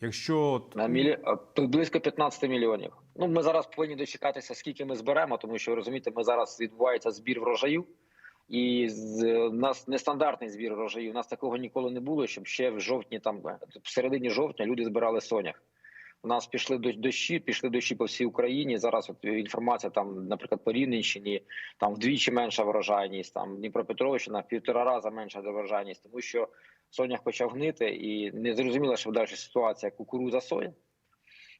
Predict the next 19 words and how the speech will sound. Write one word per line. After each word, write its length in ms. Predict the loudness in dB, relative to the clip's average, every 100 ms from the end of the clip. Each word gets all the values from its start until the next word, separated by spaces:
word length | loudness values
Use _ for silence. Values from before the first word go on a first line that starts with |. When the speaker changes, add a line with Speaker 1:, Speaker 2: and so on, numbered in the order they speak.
| -10
Speaker 2:
Ось, 280 | -4 -4 -4
тому 340 | -4 -2 -2
невідомо, 760 | 0 -2 -2 0 0 2 2 0
скільки 300 | 0 -2 0
ми 140 | 0
ще 160 | 0 0
до 120 | -4
кінця, 480 | -2 -2 2 2 2
до 160 | 0 -2
кінця 480 | -2 0 2 2
сезону 380 | 2 0 0 0
зберемо 400 | 0 2 2 2
врожаю. 420 | 0 0 -2 0
Але 180 | 2 0
так, 180 | 2 -2 -2 _ _
на, 220 | -2 -2 -2 _ _ _ _
приблизно 520 | -2 2 0 0 -4
це 120 | -4
бу-, 180 | -6 -4